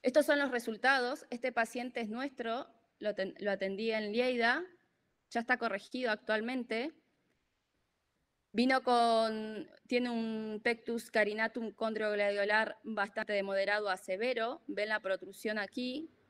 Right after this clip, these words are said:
tiene los alerones. Y esto apro-, así quedó aproximadamente después de siete u ocho meses de haberlo utilizado.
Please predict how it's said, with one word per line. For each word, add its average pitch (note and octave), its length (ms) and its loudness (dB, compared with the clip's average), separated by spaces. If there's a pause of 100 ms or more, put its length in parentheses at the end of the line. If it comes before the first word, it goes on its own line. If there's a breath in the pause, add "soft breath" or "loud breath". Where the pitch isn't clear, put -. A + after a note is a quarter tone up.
(880)
tiene A3 240 4
los G3 220 4
alerones. A3+ 720 0 (1120)
Y A#3+ 100 0
esto D4 440 4
apro-, G#3+ 400 0
así A#3 520 0
quedó C#4 320 2
aproximadamente C4 680 0
después A#3+ 320 0
de A3+ 420 2
siete B3 300 0
u A#3 100 2
ocho A3+ 500 0
meses A3 420 -2
de G3 200 4
haberlo G3 360 2
utilizado. F3+ 720 -2